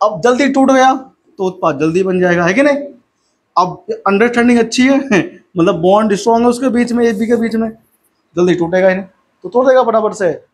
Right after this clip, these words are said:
तो खूब भर दे काम, टूटेगा ही नहीं। <laughs> और क्या बोलेगा? नहीं, हमारा बाबू ऐसा नहीं है। <laughs> और कहा तो भाई टूटेगा नहीं फटाफट से, बहुत बड़ी understanding है इसके बीच में।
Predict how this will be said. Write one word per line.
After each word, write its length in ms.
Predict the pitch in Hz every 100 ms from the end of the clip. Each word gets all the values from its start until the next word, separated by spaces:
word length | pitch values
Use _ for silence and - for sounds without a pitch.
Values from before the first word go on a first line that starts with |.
| _ _ _ -
तो 40 |
खूब 180 | - 190
भर 120 | 165
दे 100 | 170
काम, 260 | 214 240 269 349
टूटेगा 360 | - 180 208 247
ही 60 |
नहीं। 1400 | 269 - 214 226 - - 226 - - - - - 226 190
<laughs> 200 | 302 262 - _ _
और 160 | 180 220
क्या 220 | 285 220 - - _ - _ _ - _ _ _ _ _ _ _ -
बोलेगा? 200 | 180 170
नहीं, 180 | 240
हमारा 840 | 277 - _ _ _ _ 143 160 185
बाबू 300 | 165 170 175
ऐसा 200 | 165 170
नहीं 220 | 151 151
है। 80 | 135 - _ - - - - - -
<laughs> 100 | 349 - _ - - -
और 200 | 180 240
कहा 260 | 254 - - - _ _ _ _
तो 60 | 220
भाई 160 | 240
टूटेगा 480 | 277 269 254 254 247
नहीं 120 | 262
फटाफट 380 | 294 311 262 254
से, 140 | 254 190
बहुत 280 | 170 196 254
बड़ी 180 | 285
understanding 600 | 240 240 233 220 214 202
है 60 | 202
इसके 140 | 202
बीच 180 | 190 175
में। 160 | 185